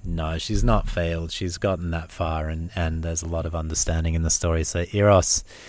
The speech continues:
no, now healed of his wound, thank God, he didn't die,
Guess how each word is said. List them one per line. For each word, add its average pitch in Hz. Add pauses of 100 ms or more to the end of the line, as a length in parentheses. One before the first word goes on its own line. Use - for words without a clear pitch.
(840)
no, 101 (140)
now 104
healed 107
of 82
his 85
wound, 87
thank 82
God, 85
he 90
didn't 85
die, 87